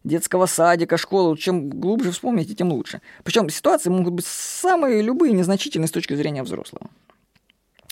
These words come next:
Нужно вспомнить каждого человека, с которым ты общался. Никто не говорит, что это будет легко.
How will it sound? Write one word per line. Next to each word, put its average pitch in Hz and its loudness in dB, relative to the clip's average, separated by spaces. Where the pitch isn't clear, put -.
Нужно 151 -2
вспомнить 170 0
каждого 170 4
человека, 160 2
с 156 -2
которым 147 -2
ты 147 0
общался. - -4
Никто - -4
не 127 2
говорит, 156 -2
что - -2
это 185 0
будет 196 -2
легко. 226 0